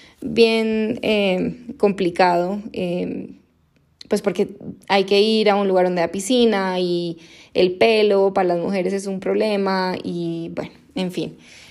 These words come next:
No, no, eh, digamos que no es tan sencillo como decir, "Voy a hacer una rutina de pilates en mi casa". Pues es súper fácil, no necesito nada. Eh, pero bueno,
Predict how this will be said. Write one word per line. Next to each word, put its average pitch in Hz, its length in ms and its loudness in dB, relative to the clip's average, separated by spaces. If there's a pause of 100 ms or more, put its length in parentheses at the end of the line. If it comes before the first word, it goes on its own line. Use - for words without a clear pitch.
(100)
No, 202 340 4
no, 208 220 2
eh, - 500 -2
digamos 208 260 4
que 247 80 4
no 214 60 4
es 208 60 -2
tan 226 120 4
sencillo 214 420 4
como 208 260 4
decir, 180 280 4
"Voy 185 100 4
a 196 40 4
hacer 202 140 0
una 214 100 -2
rutina 185 400 -2
de 190 80 -2
pilates 180 420 2
en 190 120 0
mi 170 80 -2
casa". 165 300 -4 (160)
Pues 170 180 -10
es 160 260 -8 (200)
súper 160 360 2
fácil, 160 320 -2
no 180 120 2
necesito 165 440 -2
nada. 160 300 -2 (640)
Eh, 202 580 2 (100)
pero 208 180 4
bueno, 185 200 0